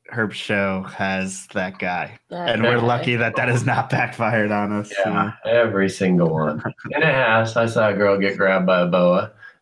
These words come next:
Speaker 3: not long ago at a herp show because of that. Dude holding him, not paying attention. "Oh, he's dog tame."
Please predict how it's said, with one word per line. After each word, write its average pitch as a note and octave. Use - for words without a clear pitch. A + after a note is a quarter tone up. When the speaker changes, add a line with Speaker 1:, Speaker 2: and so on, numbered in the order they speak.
Speaker 3:
not G2
long F2+
ago F2
at F2
a -
herp F2
show E2
because F2+
of G2
that. D#2+
Dude F#2
holding G2
him, G2
not F#2
paying F#2+
attention. F2+
"Oh, E3
he's F3
dog E3
tame." D#3